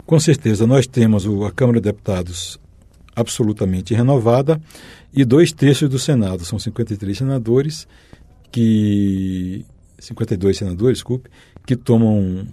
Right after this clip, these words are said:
posse agora, uma boa parte dele novos senadores, que começam certamente o mandato ou renovam seus mandatos e que vão exigir, é,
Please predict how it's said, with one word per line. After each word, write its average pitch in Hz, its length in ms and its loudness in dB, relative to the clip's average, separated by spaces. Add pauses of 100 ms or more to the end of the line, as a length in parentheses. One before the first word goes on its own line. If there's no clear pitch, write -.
(100)
posse 104 400 0
agora, 127 380 4
uma 117 60 2
boa 120 180 4
parte 110 320 -4
dele 104 260 -2
novos 113 300 2
senadores, 113 800 -2 (400)
que - 80 -18
começam 104 580 0
certamente 101 640 -2
o 104 40 -2
mandato 104 540 0
ou 135 120 4
renovam 101 500 2
seus 104 180 -8
mandatos 101 760 -6 (500)
e 117 160 4
que 110 640 4
vão 113 240 4
exigir, 120 720 2 (120)
é, 92 680 -4